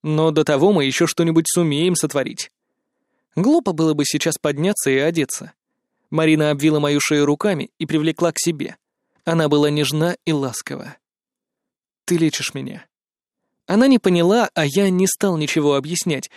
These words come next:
и снова нам помешали. Телефон затрезвонил очень не кстати. Я замер, не желая поднимать трубку, но это за меня сделала Марина.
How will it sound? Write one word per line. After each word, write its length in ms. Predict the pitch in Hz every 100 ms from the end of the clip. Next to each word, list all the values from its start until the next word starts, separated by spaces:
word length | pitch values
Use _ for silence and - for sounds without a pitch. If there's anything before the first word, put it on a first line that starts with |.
| - _
и 60 | 170
снова 420 | - 151 151 139
нам 200 | 131 127
помешали. 500 | 131 131 - - - - _ _ _ _ _ _ _ -
Телефон 420 | 196 214 302 240
затрезвонил 640 | 185 175 165 214 196 175 -
очень 360 | 170 156 151 147
не 100 | 147
кстати. 520 | - - 120 - - _ _ _ _ _ -
Я 200 | 202 202
замер, 420 | 175 202 180 139
не 140 | 143
желая 320 | 139 160 151 143
поднимать 460 | 156 156 160 170
трубку, 440 | - 233 - - - _ _ -
но 100 | 262
это 200 | 285 202
за 80 |
меня 240 | 180 165 175
сделала 400 | 143 151 151 147
Марина. 420 | 147 139 127 -